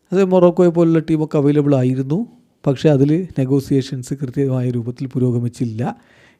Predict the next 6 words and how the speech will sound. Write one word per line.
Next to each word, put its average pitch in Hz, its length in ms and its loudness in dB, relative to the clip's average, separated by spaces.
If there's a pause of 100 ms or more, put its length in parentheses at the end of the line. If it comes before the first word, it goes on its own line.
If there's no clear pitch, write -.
എന്ന 143 160 0
റിപ്പോർട്ടുകൾ 131 520 -2
മൊറോക്കൻ 139 460 -2
മാധ്യമങ്ങൾ 127 560 -4
നൽകുന്നുണ്ട്. 113 500 -10 (880)
പിന്നെ 123 140 -4